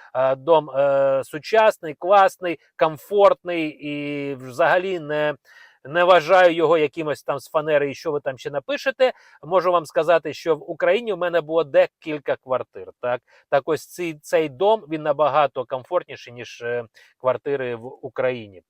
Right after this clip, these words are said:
Ну, і в мене є досвід життя і в Німеччині, так? Я і навчався, і жив в Німеччині.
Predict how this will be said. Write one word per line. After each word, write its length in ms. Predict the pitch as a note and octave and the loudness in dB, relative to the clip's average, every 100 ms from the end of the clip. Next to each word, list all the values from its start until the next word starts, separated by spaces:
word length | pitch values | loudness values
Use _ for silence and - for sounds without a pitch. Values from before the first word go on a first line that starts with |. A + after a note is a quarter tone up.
| _ _ _ _ _ _ _ - | _ _ _ _ _ _ _ -10
Ну, 240 | F3 D3+ | -6 -6
і 500 | - C3+ C3+ C3+ - | -8 -10 -8 -10 -14
в 180 | C#3+ D3 | -16 -10
мене 300 | D3+ D#3 D3 | -8 -6 -6
є 220 | D3+ D#3+ | -6 -8
досвід 400 | - C3+ - B2 | -6 -8 -8 -20
життя 380 | A2 C3+ - B2+ | -16 -14 -4 -4
і 200 | - C3+ | -4 -16
в 60 | A#2+ | -16
Німеччині, 680 | D#3 G3+ A2+ G2+ - G2 F#2+ | -14 -10 -10 -10 -20 -20 -12
так? 280 | C3+ C#3 - | -8 -8 -10
Я 60 | |
і 60 | A2 | -14
навчався, 500 | A#2 A#2 D#3 A#2 A#2+ | -14 -12 -12 -12 -14
і 60 | A#2 | -16
жив 140 | D3+ | -16
в 40 | |
Німеччині. 560 | A2+ C3+ G#3 A#2+ - G2+ | -16 -10 -8 -8 -14 -20